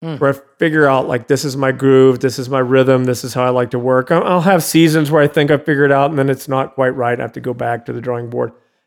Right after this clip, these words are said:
Speaker 2: I'm still in that place right now, two and a half years in, of trying to go, "Okay, what exactly should I be doing? Where should I spend my time?" A big one for me is, we, what is my role with the arts still?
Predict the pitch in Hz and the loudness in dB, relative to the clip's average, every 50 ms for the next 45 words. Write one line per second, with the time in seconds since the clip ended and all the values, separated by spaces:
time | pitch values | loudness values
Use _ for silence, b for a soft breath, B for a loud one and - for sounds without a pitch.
0 | _ - 165 185 - - - - 185 180 175 156 139 139 131 123 - - 127 127 | _ -4 -2 -2 -2 -4 -2 2 2 4 4 4 4 2 2 0 -2 -2 -2 -2
1 | 117 110 - - 135 135 156 139 135 127 123 - - 143 135 139 131 123 - 139 | -2 -2 -2 -2 -2 0 0 0 -2 -2 -2 -2 0 0 2 0 0 -2 0 0
2 | 135 135 117 135 135 131 120 - - 131 127 127 123 127 120 120 117 - 120 113 | 0 0 2 0 -2 -2 -4 -4 -4 -4 -4 -2 -2 -2 -4 -4 -4 -6 -6 -6
3 | 117 123 135 151 151 180 170 156 135 151 147 139 139 139 - 143 135 131 - - | -4 -2 0 2 2 2 0 0 0 0 0 0 -2 -2 -2 -4 -4 -4 -2 -2
4 | 135 127 123 123 123 - 120 117 123 127 123 113 107 - _ _ _ _ _ _ | -2 0 0 -2 -2 -4 -6 -4 -4 -4 -4 -4 -6 -10 _ _ _ _ _ _
5 | _ _ _ - 143 151 160 156 151 - 156 143 143 139 - - 139 135 131 127 | _ _ _ 0 2 4 4 2 2 0 0 2 0 0 0 -2 0 0 0 0
6 | - 143 135 127 120 117 120 151 160 160 175 165 147 - - 147 143 147 156 165 | -2 -2 -2 0 -2 0 0 0 0 2 2 0 0 0 -2 0 2 4 4 4
7 | 156 127 135 143 151 151 139 143 151 151 156 135 139 151 143 143 139 135 139 139 | 2 2 0 0 0 2 2 2 2 2 0 -2 0 0 2 2 2 4 4 4
8 | 139 143 143 143 135 143 139 - 143 139 139 156 165 160 - - - - 117 104 | 6 6 6 4 4 2 2 2 2 2 4 4 2 0 -4 -8 -8 -6 -6 -6
9 | 110 110 110 | -8 -10 -12